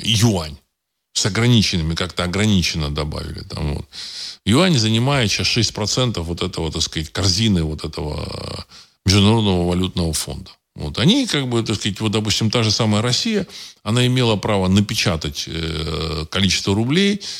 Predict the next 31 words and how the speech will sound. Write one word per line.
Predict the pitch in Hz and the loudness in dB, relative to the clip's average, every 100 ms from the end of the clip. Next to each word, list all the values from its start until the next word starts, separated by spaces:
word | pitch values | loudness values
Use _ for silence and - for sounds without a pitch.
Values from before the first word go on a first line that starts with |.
| - _ _ | -14 _ _
по | 110 | -2
курсу. | 110 98 82 92 | 2 0 0 -4
То | 87 | -4
есть | 82 | -4
курс, | - 120 101 110 | -2 0 2 0
если | - 127 | 0 0
был | 214 196 | -2 -2
там, | 85 76 | -4 -4
допустим, | 80 82 82 | -6 -8 -4
семьдесят, | - 113 87 - - - _ _ _ _ - _ _ | -2 0 0 -4 -8 -18 _ _ _ _ -20 _ _
то | 135 | 4
оно | 175 190 160 | 4 4 2
по | 127 127 | 0 -4
курсу | 202 208 - | -2 -2 0
могло | 113 113 151 | 2 2 2
напечатать, | 143 101 98 139 131 95 104 | 0 0 -2 -2 -2 -2 -2
ну, | 110 | 0
грубо | 110 110 90 | 0 0 0
говоря, | 92 95 110 107 | 0 2 2 0
там, | 85 80 - - - | -2 -4 -8 -14 -4
двадцать | - 139 - 104 98 | 2 2 2 0 0
один | 101 117 | 2 4
триллион, | 95 90 92 101 95 | 4 2 4 6 4
там, | 80 78 | 2 -2
рублей. | 85 87 76 73 | -2 -4 -4 -2
Ну, | 120 87 - _ _ _ - | 0 0 -4 _ _ _ -4
то | |
есть | 80 | -2
или, | 101 104 101 | 0 0 2
или | 107 104 | 2 2
столько, | 101 175 175 107 | 2 2 0 -2